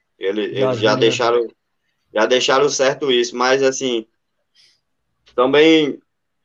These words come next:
Speaker 1: a gente tem que pesar muita coisa. Quinze dias lá é, é quinze dias sem, sem treino,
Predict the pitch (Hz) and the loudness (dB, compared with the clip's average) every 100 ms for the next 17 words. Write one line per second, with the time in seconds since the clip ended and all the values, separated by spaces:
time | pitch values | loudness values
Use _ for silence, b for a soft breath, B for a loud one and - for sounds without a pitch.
0 | _ - 127 147 147 165 160 165 165 160 | _ -6 0 0 2 0 2 0 4 4
1 | 135 143 160 170 170 151 135 147 147 135 | 4 2 2 2 2 0 2 4 4 4
2 | _ _ _ - - 156 151 139 139 151 | _ _ _ -20 -6 -4 -4 -6 2 2
3 | 127 120 139 147 135 104 123 131 143 135 | 4 2 2 4 2 2 0 -2 -6 -10
4 | 120 135 147 - 139 135 113 - 131 131 | -8 -4 -4 -4 -6 -6 -8 -6 -6 -6
5 | - 120 131 131 107 | -2 2 2 0 -4